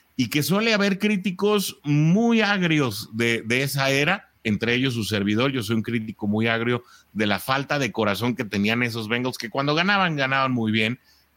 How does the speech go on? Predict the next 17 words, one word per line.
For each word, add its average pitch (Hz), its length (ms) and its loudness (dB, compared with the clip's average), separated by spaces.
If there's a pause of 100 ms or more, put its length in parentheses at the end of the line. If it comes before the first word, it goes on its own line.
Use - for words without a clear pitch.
pero 110 580 2
como 117 240 2
dice 139 320 0
mi 123 140 0
buen 131 560 0
amigo... 117 680 0 (320)
Eh, 107 160 2
Rodrigo 117 400 2
Santana, 117 420 -2
se 127 120 -2
morían 127 340 2
de 139 80 0
nada, 127 500 0
¿no? 120 280 0
Cuando 120 220 0
se 98 120 -2
morían. 104 480 0